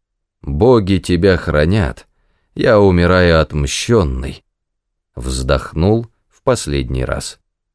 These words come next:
Поднеся зеркало ко рту короля, принц ждал несколько минут, потом, перешагнув через труп Павзания, распахнул окно на тёмную площадь, где под дождём чернели ждущие толпы,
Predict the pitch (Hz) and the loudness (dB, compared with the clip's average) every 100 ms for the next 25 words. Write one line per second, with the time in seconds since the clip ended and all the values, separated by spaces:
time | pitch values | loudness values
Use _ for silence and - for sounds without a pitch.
0 | _ _ _ _ _ 69 65 82 95 156 | _ _ _ _ _ -6 -2 0 2 2
1 | 120 90 131 117 117 107 95 95 87 101 | 0 2 0 2 2 2 2 0 0 0
2 | 90 85 69 67 87 107 64 - _ _ | 0 0 0 2 2 0 -2 -8 _ _
3 | - 139 123 78 69 65 92 107 90 71 | 0 2 2 -2 -4 0 2 4 2 0
4 | 87 - 78 71 65 64 71 117 - _ | 0 -2 -4 -4 -4 -2 -2 -2 -4 _
5 | _ _ _ - 71 131 135 120 98 95 | _ _ _ -6 -2 2 2 2 2 2
6 | 85 85 95 107 98 - 87 78 - 98 | 2 0 2 0 0 0 0 -2 -4 -2
7 | 90 - - 65 69 113 113 107 95 - | -2 -2 -4 -2 0 2 2 0 -2 -4
8 | _ _ _ - 80 85 - 95 - 123 | _ _ _ -2 0 0 0 -2 0 0
9 | 131 113 - 98 107 101 85 104 95 78 | 2 2 0 0 0 0 0 0 2 0
10 | 69 67 80 110 113 - 69 - - 69 | -2 -4 -2 0 0 -2 -8 -10 -12 -8
11 | 67 82 85 78 71 78 69 90 92 87 | -2 0 0 -2 0 0 0 2 2 0
12 | 87 73 87 85 78 69 82 80 - 67 | -2 0 0 2 0 0 -2 -2 -4 -4
13 | - 113 110 113 98 | 2 2 2 0 -2